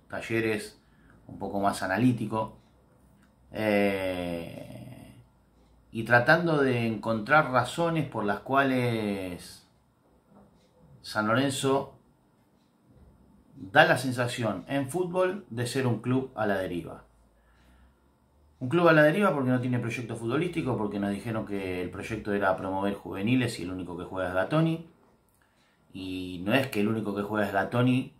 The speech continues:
porque los demás no sirven, sino que tiene dos chicos delanteros, con lo que cuesta hoy sacar delanteros de inferiores,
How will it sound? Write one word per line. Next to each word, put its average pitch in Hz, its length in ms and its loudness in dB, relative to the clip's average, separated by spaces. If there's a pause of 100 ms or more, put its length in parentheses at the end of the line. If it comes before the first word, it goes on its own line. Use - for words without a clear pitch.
(260)
porque 104 260 -4
los 101 160 0
demás 110 240 0
no 107 120 -4
sirven, 87 440 -6 (220)
sino 113 320 -4
que 113 80 0
tiene 113 260 0
dos 123 160 2
chicos 117 320 -4
delanteros, 107 880 2
con 104 180 -4
lo 104 140 -2
que 117 160 -6
cuesta 131 560 2
hoy 110 280 2
sacar 120 380 -2
delanteros 95 580 -4
de 92 60 -10
inferiores, 117 680 -4